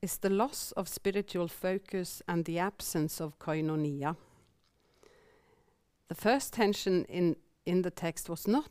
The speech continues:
that the young women made a foolish choice not to bring additional oil that ultimately kept them locked out of the bridegroom's banquet. The spiritual tension affecting the five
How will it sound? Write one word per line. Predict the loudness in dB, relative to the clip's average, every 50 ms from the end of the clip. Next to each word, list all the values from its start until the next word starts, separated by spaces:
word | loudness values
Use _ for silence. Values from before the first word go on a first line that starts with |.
| _ 2
that | 2 2 2 2
the | 0 0
young | 2 4 4 4 4 4 4
women | 4 4 4 4 4 4 4 2
made | 2 0 0 -2
a | -4
foolish | -8 -8 -8 -6 -4 -2 -2 -2 -4 -6 -8 -10
choice | -6 -2 0 2 2 2 0 -2 -4 -2
not | -4 -4 -4
to | -6 -8 -4
bring | -2 -2 0 0 -2
additional | -2 -4 -6 -6 -6 -2 0 0 0 0 -2 -4 -4
oil | -4 -2 -2 0 0 -2 -2 -2
that | -4 -6 -4 -4
ultimately | -6 -6 -6 -4 -2 -2 -2 -2 -4 -8 -12
kept | -10 -8 -10 -10 -10 _ -2
them | -2 0 0 0
locked | -2 -4 -6 -6 -12 -8 -4
out | -4 -4 -4 -6 -8
of | -10 -10 -8
the | -10 -10
bridegroom's | -8 -4 -4 -4 -4 -4 -6 -4 -4 -4 -4 -6 -10
banquet. | -8 -4 -4 -4 -4 -4 -6 -8 -8 -8 -8 _ -20 -20 -20 _ _ _ -20 -20 -20 -20 -20 -20 _ _ _ -10
The | -8 -6
spiritual | -6 -2 -2 0 0 0 0 2 2 0 0
tension | 0 0 2 4 4 2 0 0 0 0 0
affecting | 0 -2 -6 -6 -6 -6 -2 0 2 2
the | 2 0
five | -4 -4 -2 0 0 0 -2